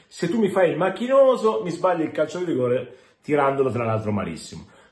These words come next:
Secondo tempo la Juve ha continuato con grande tranquillità a gestire la partita, è arrivato il secondo gol di Chiesa a campo assolutamente aperto, a dimostrazione che se Chiesa ci crede è ovviamente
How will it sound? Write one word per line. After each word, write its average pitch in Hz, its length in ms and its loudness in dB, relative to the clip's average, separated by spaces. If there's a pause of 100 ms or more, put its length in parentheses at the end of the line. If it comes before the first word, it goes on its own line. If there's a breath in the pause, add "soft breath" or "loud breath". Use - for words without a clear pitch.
Secondo 233 420 4
tempo 220 300 0
la 160 100 4
Juve 160 220 4
ha 110 80 2
continuato 131 880 0 (200 loud breath)
con 156 200 0
grande 147 400 2
tranquillità 202 800 -2
a 131 160 -2
gestire 165 380 -2
la 202 140 2
partita, 202 580 -2
è 165 140 2
arrivato 175 420 4
il 139 60 0
secondo 147 400 0
gol 143 240 2
di 139 100 -6
Chiesa 120 680 -2 (100)
a 123 160 -6
campo 143 320 0
assolutamente 143 580 -2
aperto, 185 540 2
a 135 160 -2
dimostrazione 135 840 2
che 110 80 -4
se 107 160 -4
Chiesa 120 260 -2
ci - 80 -8
crede 117 580 -6
è 113 180 0
ovviamente 120 880 -2